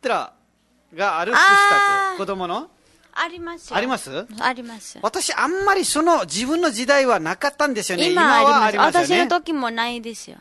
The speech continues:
Speaker 1: うん。今、どんな本を読んでるんですか？どんな絵本を読んでるんですか？子供たちは。
Speaker 2: A for appleあったの、B for ballあったの。
Speaker 1: あー、そういう絵本、絵本っていうんかな。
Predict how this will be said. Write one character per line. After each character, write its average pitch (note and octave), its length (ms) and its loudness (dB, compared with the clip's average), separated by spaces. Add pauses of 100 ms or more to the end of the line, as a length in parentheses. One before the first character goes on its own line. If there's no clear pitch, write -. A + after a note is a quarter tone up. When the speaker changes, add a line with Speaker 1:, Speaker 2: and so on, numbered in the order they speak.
Speaker 1:
う D#3 80 -6
ん。 C3+ 180 -10 (380)
今、 A3 140 -4
ど C4+ 160 0
ん - 20 0 (260)
な A#3+ 140 4
本 G3 300 -2
を F3 60 0
読 E3+ 140 -4
ん E3 60 -6
で D#3 80 -6
る D#3 80 -8
ん C#3+ 80 -12
で B2 80 -16
す - 80 -20
か？ C3 80 -16
ど G3 140 -2
ん D4 80 -2
な D#4 100 2
絵 C#4+ 140 -4
本 C#4 280 -4
を C3+ 280 -8 (420)
読 F3 120 -8
ん F3+ 40 -6
で F3 100 -6
る D#3 80 -8
ん C#3+ 40 -12
で C3+ 60 -14
す - 60 -18
か？ G3+ 120 -6
子 E3+ 100 -10
供 C3+ 160 -12
た A#2+ 120 -14
ち - 120 -20
は。 A#2 100 -14
Speaker 2:
A B3 240 -2
for A#3 260 -6 (160)
apple A3+ 600 -4
あ G#3 40 0
っ A3 140 -6
た A3 140 -6
の、 G3+ 200 -8
B B3+ 320 -4
for A#3+ 220 -2
ball B3+ 560 4
あ A#3 40 2
っ A3+ 40 -4
た - 140 -2
の。 A#3+ 80 2 (200)
Speaker 1:
あ G3+ 1160 6
ー、 - 20 -10
そ A3 240 0
う - 20 0
い B3 120 -4
う A#3+ 160 -2
絵 A3+ 120 0
本、 F3+ 400 -2
絵 F#3 100 -2
本 C#4 340 -4
っ - 20 -12
て - 160 -8
い E3+ 60 -2
う E3 100 -4
ん E3 80 -8
か C#3 140 -10
な。 C#3+ 480 -4